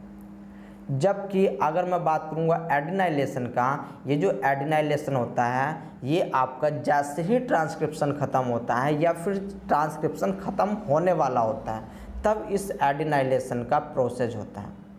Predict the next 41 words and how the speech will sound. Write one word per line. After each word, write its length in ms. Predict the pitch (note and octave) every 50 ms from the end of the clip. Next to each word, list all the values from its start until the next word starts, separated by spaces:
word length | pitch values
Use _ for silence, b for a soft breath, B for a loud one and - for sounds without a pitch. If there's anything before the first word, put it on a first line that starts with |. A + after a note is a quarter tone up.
| - - - - - - - - - -
ठीक 140 | - C#3 C#3
है 60 | D3+
ना, 200 | C#3+ C3 B2 - B B B B B
यानी 340 | B2+ C#3 D3 D3+ D3+ D#3+ D#3
कि 420 | D#3 D#3+ F3 G#3+ - - - - -
end 340 | C3 C3+ C3 C3+ C#3 C3 B2+
में, 240 | A#2+ A#2 G#2+ A2 -
at 380 | - - C3 B2+ C3+ C#3 C#3 D#3+
the 140 | D#3+ C#3+ C#3
level 220 | C3+ C3 C#3 C#3 C3+
of 140 | D3 -
end। 480 | - - - - A2+ A#2 A2 A2 G2+ - - - - - - B B B B B
क्योंकि 220 | B D#3+ D#3+ D#3+ A3+
ये 340 | G#3 F3 D#3 D#3+ E3 E3+ E3+
जो 220 | E3+ F3 G#3+ A3+
आपका 840 | - - - C#3 C3+ C3+ - - - - D#3+ E3 E3 - - - -
polyadenylation 1000 | - C#3 D3 D3+ E3 G3 G3+ F3+ D#3+ D3+ C#3+ C#3+ C3+ B2+ B2 B2+ B2 - B2+ B2
होता 260 | B2 A2+ A2+ - A#2
है, 300 | A2+ A#2 B2 C#3 D#3 D#3+ B B B B B B
ये 300 | E3+ G3 F#3+ - - -
three 220 | - D#3+ D3 E3 E3+
prime 340 | E3 E3 D#3 C3+ C3 B2+ A#2+
पर 200 | A#2 - A#2+ A2+
होता 280 | A2 A2+ A2+ - G#2
है। 140 | A2 A2+ A#2+
ये 100 | C#3 D3+
कहाँ 220 | D3+ E3 D#3 D3
पर 140 | D3 - D#3+
होता 240 | D3+ D3 D3 D#3+ E3
है? 200 | G3 F#3+ F#3+ -
three 220 | - - D3 D3+
prime 340 | D3 C#3+ - C#3 A#2+ B2 B2
पर 220 | B2 - - A2 A2+
होता 260 | G#2+ G2 - - G2+
है। 80 | G#2 G2 - - - - B B B B B B -
तो 80 | - - - E3
इतनी 300 | D#3+ E3 - G3+ G3 F#3
बात 380 | D#3+ D#3 D3 D3 D3 - - -
आपको 380 | C3 B2+ - - - - E3
समझनी 600 | D#3+ - - D3 A#2+ A2+ G#2+ G#2+ G#2+ G#2 A2 A2+ A#2
है। 360 | A#2+ C3 - - - -